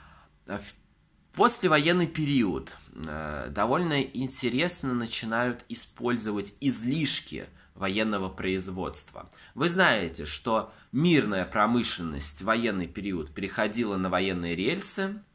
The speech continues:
Ну, вот в Советском Союзе, в с-, в Ленинграде конкретно это очень хорошо видно. А в послевоенный период, э, излишками того, что произвели, надо было что-то делать. Ну, например, слишком много было парашютов.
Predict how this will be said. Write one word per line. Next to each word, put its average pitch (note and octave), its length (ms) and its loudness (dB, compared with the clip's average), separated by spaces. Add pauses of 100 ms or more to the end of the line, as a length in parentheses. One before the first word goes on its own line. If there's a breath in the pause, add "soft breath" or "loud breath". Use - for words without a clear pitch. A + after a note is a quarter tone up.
(300 soft breath)
Ну, F#3 80 -6
вот C3 140 -2
в - 20 0
Советском A2+ 400 0
Союзе, A2+ 580 0
в F2+ 80 -6
с-, - 180 0
в F2 60 -10
Ленинграде F#2+ 580 -2
конкретно F2 540 -4
это E2 160 -6
очень G2+ 220 -2
хорошо F#2 380 -4
видно. E2+ 600 -6 (1300 loud breath)
А A#2+ 160 6
в - 140 -4
послевоенный E3 720 4
период, B2+ 520 2 (320)
э, A2 560 0 (380)
излишками C#3 720 2
того, G#2+ 300 0
что - 160 -2
произвели, G2+ 500 -2
надо C#3+ 320 4
было D#3+ 220 -2
что-то D3+ 320 -2
делать. F3+ 600 -2 (380 loud breath)
Ну, C#3+ 140 -2
например, C3+ 420 0
слишком C3 560 0
много A#2 380 -2
было G2+ 240 0
парашютов. - 880 -4